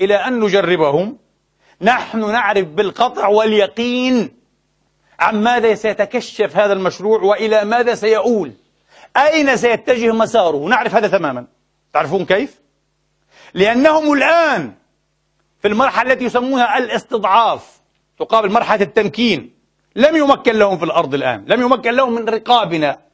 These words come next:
من مفاصل دولنا، من مقدرات شعوبنا.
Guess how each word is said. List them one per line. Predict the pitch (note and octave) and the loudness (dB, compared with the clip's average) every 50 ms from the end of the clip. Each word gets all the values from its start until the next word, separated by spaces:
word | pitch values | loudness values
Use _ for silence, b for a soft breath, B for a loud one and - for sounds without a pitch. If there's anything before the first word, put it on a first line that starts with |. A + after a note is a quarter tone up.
| _ _ _ _ _ _ _ _ _ _ _ _ _ _ | _ _ _ _ _ _ _ _ _ _ _ _ _ _
من | F3+ G3 G3+ | -2 0 2
مفاصل | G#3+ G#3+ D#3 B3 C#4 C4 A3+ - - A3 D#3+ A#2+ - _ _ _ _ _ _ _ _ - | 0 2 4 2 2 2 0 0 -2 -2 -2 -2 -10 _ _ _ _ _ _ _ _ -2
دولنا، | F#3+ A3 A3 A3 A3 A#3 A3+ G3+ D#3 A#2+ - - _ _ _ _ - | 2 2 2 4 2 2 2 2 0 -2 -2 -8 _ _ _ _ -6
من | G3+ | -2
مقدرات | G#3 G#3 G3+ - G#3 F3 G3+ A#3 C4 C4+ B3 B3+ | -2 0 0 0 -2 0 0 2 2 2 0 -2
شعوبنا. | - - A#3+ A#3 C4+ B3 F#3+ G3+ F#3 D#3+ D3 A#2+ - | -2 -2 0 0 0 0 0 0 0 0 -2 -2 -4